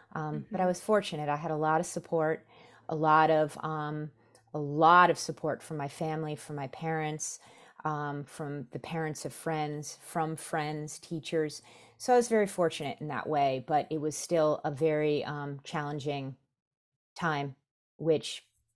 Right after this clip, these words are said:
Speaker 1: went on for quite, quite a while when I was very young.
Speaker 2: Yeah.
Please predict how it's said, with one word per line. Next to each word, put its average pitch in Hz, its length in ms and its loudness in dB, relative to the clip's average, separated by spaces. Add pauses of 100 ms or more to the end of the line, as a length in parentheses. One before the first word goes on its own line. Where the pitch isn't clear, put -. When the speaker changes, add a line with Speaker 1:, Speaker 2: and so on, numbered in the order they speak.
Speaker 1:
went 160 220 -2
on 147 280 -2
for 151 180 -10
quite, 147 400 -2 (100)
quite 151 220 -4
a 143 60 0
while 131 420 4
when 131 120 -8
I 127 100 -6
was - 320 -10 (140)
very 127 220 -6
young. 120 200 -10 (1700)
Speaker 2:
Yeah. 196 120 -14